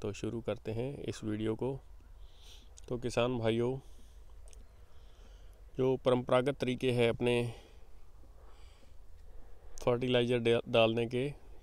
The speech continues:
तो किसान जैसे हाथ से बाल्टी में डालकर हाथ से छिड़काव करते हैं, या अपने जो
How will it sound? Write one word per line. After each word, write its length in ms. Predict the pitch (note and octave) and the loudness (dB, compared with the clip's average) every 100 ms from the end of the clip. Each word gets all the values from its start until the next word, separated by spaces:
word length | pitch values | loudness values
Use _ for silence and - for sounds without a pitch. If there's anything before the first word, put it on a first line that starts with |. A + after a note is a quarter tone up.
| - | -4
तो 360 | A#2 A#2 A#2 A#2+ | 0 0 -2 -4
किसान 380 | A2+ A2+ A#2+ | -4 -2 0
जैसे 560 | A#2 A2+ A#2+ A#2 A#2+ A#2 - - - - - - - - - | 2 2 2 0 0 -2 -8 -12 -10 -10 -12 -14 -16 -16 -2
हाथ 200 | A2+ A2+ | 4 4
से 220 | - B2 | 4 4
बाल्टी 440 | A2+ A2 A2 A#2+ A#2 | 8 10 10 6 2
में 400 | A#2 A#2 A2+ - | 4 2 0 -2
डालकर 480 | G#2+ G#2+ A2 A2+ A2+ | 2 2 4 4 2
हाथ 200 | A2 G#2 | 2 2
से 180 | G#2 A#2 | 2 0
छिड़काव 380 | A2+ A2+ A2 A2 | -2 0 0 2
करते 320 | A2 G#2+ A2+ | 2 0 2
हैं, 340 | A2 A2 A2+ - - - - - - | 2 2 -2 -8 -16 -18 -18 -14 -4
या 540 | A2+ G#2+ G#2+ G#2+ A2+ - - - - - - - - | 2 4 6 4 0 -6 -16 -18 -18 -18 -18 -12 -8
अपने 560 | - A2+ A2+ A2+ - - - - - - - - - - - | -2 2 4 2 -2 -10 -16 -14 -14 -14 -14 -14 -14 -18 -12
जो 380 | A#2+ A#2 A#2+ A#2+ | 0 2 4 2